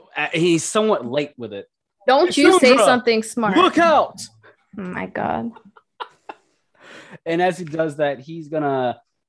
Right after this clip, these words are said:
Speaker 1: he's gonna make his way. You see Ediar, he makes his way backwards onto the bridge. He's afraid that there might be more water elementals on the bridges, and he's gonna slowly make his way towards the middle bridge. And with that, you see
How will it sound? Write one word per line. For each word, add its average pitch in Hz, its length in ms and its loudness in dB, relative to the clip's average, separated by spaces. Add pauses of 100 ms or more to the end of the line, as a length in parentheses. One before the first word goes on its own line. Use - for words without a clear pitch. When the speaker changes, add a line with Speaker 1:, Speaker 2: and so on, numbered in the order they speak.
Speaker 1:
he's 139 160 -16
gonna 147 160 -6
make 139 220 -6
his 131 140 -12
way. 123 540 -8 (640)
You 127 100 -14
see 127 480 -10
Ediar, 123 460 -4
he 123 120 -10
makes 131 240 -10
his 131 80 -20
way 117 300 -12
backwards 113 880 -8
onto 104 320 -10
the 101 100 -12
bridge. 113 420 -8 (240)
He's 127 220 -6
afraid 117 500 -6
that 110 100 -10
there 113 100 -10
might 113 200 -10
be 110 220 -14
more 107 340 -8
water 117 240 -2
elementals 117 520 -6
on 107 140 -10
the 104 60 -12
bridges, 123 520 -8 (500)
and 117 100 -14
he's 120 100 -8
gonna 139 140 -8
slowly 123 400 -10
make 117 160 -12
his 117 120 -20
way 107 300 -10 (380)
towards 123 400 -10
the 110 80 -12
middle 107 220 -8
bridge. 104 400 -10 (500)
And 110 300 -8
with 117 200 -8
that, 123 300 -4
you 117 100 -8
see 117 560 -8